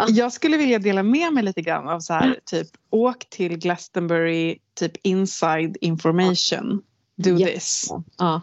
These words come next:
Speaker 1: Alltså, för jag har ju inte gått, liksom, Glastonbury, alltså jag har inte gått Princess of Avalon, men jag har varit i Glastonbury en miljon gånger och gjort jättemycket magiska grejer där som jag vill tipsa om.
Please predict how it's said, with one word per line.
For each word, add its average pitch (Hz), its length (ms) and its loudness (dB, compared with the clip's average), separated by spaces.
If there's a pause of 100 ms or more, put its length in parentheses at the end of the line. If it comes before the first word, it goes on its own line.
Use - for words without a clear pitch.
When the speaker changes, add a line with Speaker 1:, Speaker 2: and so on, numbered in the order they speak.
Speaker 1:
Alltså, 175 380 -2 (160)
för 240 60 4
jag 269 180 4
har 294 100 4
ju 233 140 2
inte 196 280 -2
gått, 170 380 -2 (140)
liksom, 160 560 -4
Glastonbury, 160 600 -2
alltså 190 180 0
jag 202 80 4
har - 20 0
inte 180 120 -2
gått - 280 -4 (180)
Princess 165 300 -4
of 165 60 2
Avalon, 160 320 0
men - 340 -4
jag - 20 4
har 170 100 4
varit 170 120 0
i - 20 -2
Glastonbury 170 400 0
en 175 160 0
miljon 160 240 -2
gånger 165 440 -2
och - 220 -8 (220)
gjort 170 280 -4 (360)
jättemycket 175 400 0
magiska 160 320 0
grejer 196 200 2
där - 140 -6
som 196 260 -6
jag 156 60 2
vill 165 100 0
tipsa - 260 -4
om. 214 120 -2